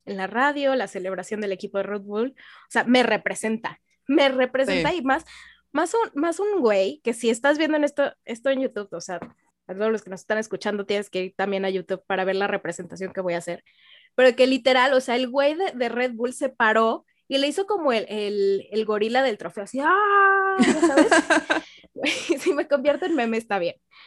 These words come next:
Speaker 1: No hay problema.
Speaker 2: Ah.
Speaker 1: Ah.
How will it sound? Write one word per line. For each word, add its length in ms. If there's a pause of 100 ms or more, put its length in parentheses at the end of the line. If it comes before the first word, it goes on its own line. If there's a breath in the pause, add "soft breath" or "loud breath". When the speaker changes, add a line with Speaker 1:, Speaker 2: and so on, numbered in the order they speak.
(320 loud breath)
Speaker 1:
No 80
hay 60
problema. 480
Speaker 2:
Ah. 560 (240)
Speaker 1:
Ah. 560